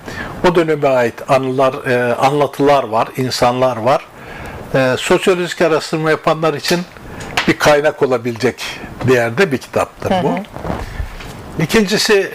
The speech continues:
Speaker 1: şiirlerimin bir bölümü, tabii hepsi değil. Olduğu bir esrik. Esrik'in de güzel bir, e,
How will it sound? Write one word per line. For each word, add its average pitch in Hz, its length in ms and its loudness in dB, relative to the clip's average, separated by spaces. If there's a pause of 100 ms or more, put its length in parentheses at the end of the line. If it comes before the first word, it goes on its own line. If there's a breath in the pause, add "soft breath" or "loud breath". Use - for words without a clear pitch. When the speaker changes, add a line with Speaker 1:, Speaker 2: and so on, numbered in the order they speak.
(160)
Speaker 1:
şiirlerimin 180 880 0
bir 160 140 2
bölümü, 95 360 -2
tabii 98 240 -2
hepsi 98 340 -2
değil. 135 280 0 (840)
Olduğu 117 540 0
bir 95 280 0 (460)
esrik. - 600 0 (800 loud breath)
Esrik'in 170 400 2
de 147 80 2
güzel 123 400 2
bir, 113 260 -4
e, - 60 -4